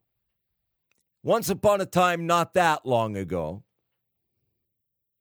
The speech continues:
there were some murders committed,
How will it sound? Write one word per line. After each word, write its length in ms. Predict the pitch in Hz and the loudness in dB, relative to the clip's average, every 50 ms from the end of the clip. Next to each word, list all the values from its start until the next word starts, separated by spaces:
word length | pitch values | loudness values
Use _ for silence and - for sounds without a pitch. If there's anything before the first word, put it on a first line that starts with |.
| _ _ _ _ _ _ _ _ _ _ _ _ _ _ _ _ _ _ _ _ _ _ _ _ _ _ _ _ _ _ _ _ _ _ _ _ _ _ _ _ _ _ _ _ _ _ _ | _ _ _ _ _ _ _ _ _ _ _ _ _ _ _ _ _ _ _ _ _ _ _ _ _ _ _ _ _ _ _ _ _ _ _ _ _ _ _ _ _ _ _ _ _ _ _
there 280 | - - 156 165 165 165 | -2 2 4 4 4 4
were 600 | 160 156 170 175 175 175 175 175 175 175 175 175 | 2 0 0 0 2 2 2 2 2 2 0 -2
some 840 | 165 - - - - 180 175 170 160 151 160 160 165 170 180 175 135 - _ _ _ _ _ | -2 -4 -6 -2 2 2 2 2 2 0 -2 -4 -2 -2 -2 -2 -2 -6 _ _ _ _ _
murders 440 | - - 139 151 143 113 87 80 - _ _ _ _ _ _ _ _ _ - - - - - - _ _ _ _ _ _ _ _ _ _ _ _ _ _ _ _ _ _ _ _ _ _ _ _ _ _ _ _ _ _ _ _ _ _ _ _ _ _ _ _ _ _ _ _ _ _ _ _ _ _ _ _ _ _ _ _ | -6 0 2 2 2 2 -2 -8 -10 _ _ _ _ _ _ _ _ _ -20 -20 -20 -20 -20 -20 _ _ _ _ _ _ _ _ _ _ _ _ _ _ _ _ _ _ _ _ _ _ _ _ _ _ _ _ _ _ _ _ _ _ _ _ _ _ _ _ _ _ _ _ _ _ _ _ _ _ _ _ _ _ _ _
committed, 800 | - 180 180 202 214 214 220 220 214 214 190 170 160 135 123 | 0 2 4 4 4 4 2 2 0 -2 -6 -6 -6 -6 -8